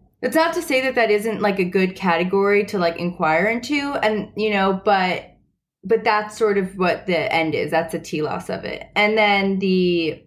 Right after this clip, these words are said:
the media studies work, I guess, is, is really diverse, and there's so much good stuff going on. Giovanna Pippin actually just sent me a great article that she wrote, and I met a lot of people who are working on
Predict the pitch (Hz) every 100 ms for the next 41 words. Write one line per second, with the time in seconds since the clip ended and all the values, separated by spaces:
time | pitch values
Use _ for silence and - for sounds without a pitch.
0 | _ _ _ _ _ _ _ _ - 214
1 | 233 311 370 - 240 214 214 202 202 196
2 | 202 190 196 196 - 196 190 - 190 240
3 | 370 269 208 185 190 190 185 196 247 -
4 | 208 262 254 - 220 - 208 202 202 190
5 | 190 180 185 185 202 196 196 190 190 190
6 | 180 165 170 180 175 170 170 156 160 160
7 | 160 156 143 - 226 220 - 151 107 -
8 | - 202 208 220 208 - 156 156 - 180
9 | 190 202 208 208 196 190 - 214 208 202
10 | 185 175 180 185 190 180 170 165 170